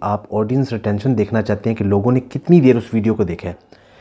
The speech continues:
शॉर्ट सी वीडियो होगी, वीडियो को आपने कंप्लीट देखना है। नए यूट्यूबर्स के लिए इस चीज़ को समझना बहुत ज़रूरी है। अगर आपने नया चैनल स्टार्ट किया, तो पहले इन चीज़ों को आप समझ लें। आपने करना क्या है,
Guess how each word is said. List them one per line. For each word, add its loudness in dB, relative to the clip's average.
शॉर्ट 4
सी 0
वीडियो 4
होगी, 4
वीडियो 2
को 0
आपने 0
कंप्लीट -4
देखना -2
है। 2
नए 4
यूट्यूबर्स 2
के -2
लिए 2
इस -8
चीज़ -4
को -4
समझना 0
बहुत 2
ज़रूरी 0
है। 0
अगर -2
आपने 0
नया 0
चैनल 0
स्टार्ट -4
किया, 0
तो 0
पहले -2
इन 2
चीज़ों -2
को -4
आप -4
समझ -4
लें। -8
आपने 0
करना 0
क्या -2
है, -6